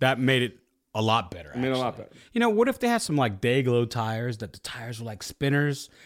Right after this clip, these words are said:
Speaker 1: and it was, like, blue or red as the cars are going
Speaker 2: That's gonna be
Speaker 1: on?
Speaker 2: a boring race, unfortunately.
Speaker 1: So
Speaker 2: That's my
Speaker 1: today's show
Speaker 2: prediction, is a prediction of what's gonna happen
Speaker 1: Let,
Speaker 2: this
Speaker 1: let's
Speaker 2: year.
Speaker 1: get down to the, let's talk about what the show's gonna be about first.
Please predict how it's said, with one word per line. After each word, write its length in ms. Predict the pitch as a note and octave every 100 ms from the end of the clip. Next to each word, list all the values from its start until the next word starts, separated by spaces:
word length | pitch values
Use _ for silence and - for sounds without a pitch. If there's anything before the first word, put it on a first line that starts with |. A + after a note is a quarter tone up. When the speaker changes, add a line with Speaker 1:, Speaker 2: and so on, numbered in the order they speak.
| -
Speaker 1:
and 160 | - A#2+
it 20 |
was, 140 | A#2 A2+
like, 240 | G#2+ G#2
blue 400 | C3 D3 E3 E3+
or 100 | D3
red 540 | C3 C#3+ D3 D3+ D3+
as 140 | D3+ C3
the 60 |
cars 400 | C#3+ D#3+ D#3+ D#3+
are 60 | E3
going 340 | C#3+ E3 E3
Speaker 2:
That's 140 | E3 D#3+
gonna 220 | F#3+ F3
be 120 | D#3+
Speaker 1:
on? 40 | C#3+
Speaker 2:
a 40 |
boring 360 | A#2+ C3 B2+ A#2+
race, 280 | A#2 A2+ -
unfortunately. 680 | G#2+ - A#2 G2+ A2+ A2
Speaker 1:
So 140 | A2 B3
Speaker 2:
That's 120 | C#3+
my 40 | A#3
Speaker 1:
today's 140 | D4+
show 280 | - - G#2+
Speaker 2:
prediction, 220 | A2 A2 - _
is 140 | E3+ D#3
a 40 |
prediction 520 | D3+ F#3 F#3 - F3
of 120 | D3 B2+
what's 240 | C#3+ C#3
gonna 160 | D3 C#3+
happen 160 | - F#3+
Speaker 1:
Let, 60 |
Speaker 2:
this 80 | F#3+
Speaker 1:
let's 140 | A3 G3+
Speaker 2:
year. 40 |
Speaker 1:
get 100 | G3
down 300 | C#3+ C3 B2
to 120 | A2+ A#2
the, 400 | G#2+ G2+ F#2+ D#2+
let's 260 | A#2+ D#3+ -
talk 280 | - D3+
about 220 | - F#2 -
what 140 | -
the 80 | G#2+
show's 260 | - G#2
gonna 100 | F#2
be 140 | F2 A2
about 300 | E2 - -
first. 320 | A2 - -